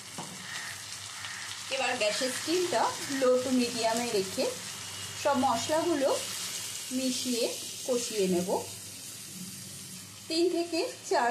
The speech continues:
মিনিট ধরে low to মিডিয়াম স্টিমে মশলাটা কষিয়ে নিতে হবে। মশলা যত কষাবে, রান্না তত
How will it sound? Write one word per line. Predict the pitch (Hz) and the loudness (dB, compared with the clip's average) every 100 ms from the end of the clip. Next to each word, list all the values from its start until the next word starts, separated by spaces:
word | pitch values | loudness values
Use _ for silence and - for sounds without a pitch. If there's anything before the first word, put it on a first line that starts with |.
| 240 | 4
মিনিট | 247 254 254 - | 2 2 0 0
ধরে | 247 208 240 - - - - - - - - - - - - - | 2 4 2 0 -8 -14 -14 -16 -16 -16 -16 -18 -20 -20 -18 -2
low | 262 254 254 | 2 2 4
to | 254 | 4
মিডিয়াম | 240 247 254 277 - | 4 4 2 0 -4
স্টিমে | 254 220 233 - - - - 240 | -4 -2 -2 -4 -12 -18 -14 -6
মশলাটা | 220 240 220 220 214 | -4 0 2 2 0
কষিয়ে | 233 - 247 240 | -2 -2 -2 0
নিতে | 240 - 247 | 0 0 0
হবে। | 240 254 523 - - - - - - - | 0 0 -2 -6 -20 -20 -16 -14 -14 0
মশলা | 294 311 392 415 339 | 2 2 4 4 4
যত | - 247 240 | 2 0 2
কষাবে, | 180 190 220 196 494 - - - 220 | 2 2 0 2 0 -2 -14 -2 4
রান্না | 190 196 190 190 | 4 4 2 2
তত | 190 | 2